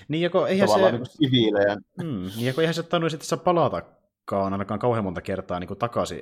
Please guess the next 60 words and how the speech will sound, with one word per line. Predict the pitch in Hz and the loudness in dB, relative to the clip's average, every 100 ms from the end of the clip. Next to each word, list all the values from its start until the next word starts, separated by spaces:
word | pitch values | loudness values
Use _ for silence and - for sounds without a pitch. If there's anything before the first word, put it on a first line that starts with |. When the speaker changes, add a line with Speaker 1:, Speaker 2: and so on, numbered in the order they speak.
| - | -12
Speaker 1:
ö, | 80 80 69 | -10 -10 -8
Speaker 2:
Ei | 147 | -2
Speaker 1:
niin | 156 151 | 0 0
Speaker 2:
oo | 165 147 147 | 0 2 2
ko-, | 160 - | -4 -8
käsittääkseni | 151 165 - 143 - 143 131 | -8 -6 -4 -6 -6 -8 -4
ei | 131 | -4
oikein | 127 135 139 131 | -4 -8 -8 -8
niinku | 127 127 _ | -10 -14 _
koskaan, | 120 113 - - 95 | -6 -6 -8 -6 -6
siis | 104 - | -6 -6
sillä | 120 104 98 | -6 -4 -2
lailla | 90 90 87 | -2 -2 -4
semmoseen | - 107 98 92 85 | -4 -6 -6 -4 -6
niinku | 87 82 - _ - | -6 -14 -20 _ -4
rooliin, | 92 87 | -2 -2
että | 85 | -6
sillä | - | -8
olisi | 87 92 | -10 -8
ollut | 90 | -4
merkitystä. | 85 85 - - _ _ _ | -4 -6 -12 -20 _ _ _
Speaker 1:
Koska | 120 - 127 | -8 -4 -2
ei | 131 | -2
tarvinnut, | 143 156 139 127 | 0 0 0 -2
koska | 127 135 139 | -4 -6 -6
Carol | - 131 104 | -6 -2 0
kor-, | 104 135 - | 0 -2 0
korvasi | 156 90 80 | -2 -2 -6
sen. | - - - - - _ | -10 -12 -18 -20 -20 _
Aluksi | 127 117 123 | 0 0 0
oli | 120 | 0
Speaker 2:
Niin, | |
se | |
Speaker 1:
Miss | 120 98 | 0 0
Speaker 2:
on | |
niinku | 110 | 2
Speaker 1:
Marvel | 104 101 | 2 2
ja | 98 95 | 0 0
sitten | 98 110 | -2 -2
myöhemmin | 101 95 92 | 0 0 0
Speaker 2:
se | 110 | -2
oli | 98 | 0
Speaker 1:
Captain | 98 95 | -2 2
Speaker 2:
koko, | 110 | 0
Speaker 1:
Marvel. | - | 2
Speaker 2:
niin, | 113 | -2
se, | 110 - | -2 -6
no, | 113 | 0
se | |
oli | 127 123 | 2 2
sen | 120 | 0
koko | 117 120 | 2 2
homman | 117 117 104 98 | 4 4 2 0
vähän | 101 98 | -2 -4
niinku | 95 - | -6 -8
idea, | 95 92 82 80 | -8 -4 -4 -4
mut | 71 _ | -12 _
tota, | 98 98 95 | -6 -2 -2
Speaker 1:
Mm, | 92 104 95 | -4 -12 -12
niin. | 85 82 | -12 -14